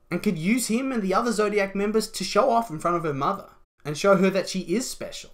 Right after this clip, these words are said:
She then begins to question when her world started to fall apart, and we get a nice little montage of all the abuse that she's inflicted on the other Zodiacs.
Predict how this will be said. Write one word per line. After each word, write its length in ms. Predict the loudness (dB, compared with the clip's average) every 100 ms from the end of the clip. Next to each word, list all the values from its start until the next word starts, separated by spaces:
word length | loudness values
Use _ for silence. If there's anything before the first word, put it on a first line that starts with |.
| -20 -4
She 160 | 2
then 200 | 4 4
begins 280 | -2 -4 -6
to 80 | -2
question 540 | 0 0 0 -2 0
when 300 | 0 0 2
her 140 | 2 0
world 360 | 0 0 0
started 320 | 0 0 0 -2
to 60 |
fall 280 | -6 -2 -2
apart, 440 | -2 -4 -4 -4 -6
and 100 | -2
we 80 | 0
get 140 | 0
a 60 | 2
nice 260 | 0 0
little 160 | -6 -6
montage 500 | -8 -4 2 2 2
of 100 | 2
all 100 | 2
the 120 | 0
abuse 400 | -4 -2 -4 -4
that 140 | -8
she's 160 | -10 -10
inflicted 360 | -8 -8 -4 -4
on 120 | 0
the 80 | 0
other 160 | 0
Zodiacs. 680 | 2 2 2 -6 -10 -18 -20